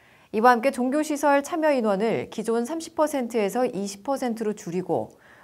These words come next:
모든 성탄절 행사를 금지합니다. 한편 특별방역 대책 발표를 통해 대구시는 연말연시 십 인 이상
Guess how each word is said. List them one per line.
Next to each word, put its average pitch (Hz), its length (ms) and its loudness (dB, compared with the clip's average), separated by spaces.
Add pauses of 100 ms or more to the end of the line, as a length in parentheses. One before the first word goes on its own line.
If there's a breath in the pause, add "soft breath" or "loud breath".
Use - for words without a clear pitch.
모든 220 420 2
성탄절 302 560 0
행사를 220 440 0
금지합니다. 170 880 -2 (880 soft breath)
한편 254 420 2
특별방역 302 540 4
대책 269 340 0
발표를 220 420 0
통해 175 520 -4 (240 loud breath)
대구시는 233 560 0
연말연시 247 760 2
십 311 220 -4
인 311 100 0
이상 277 300 0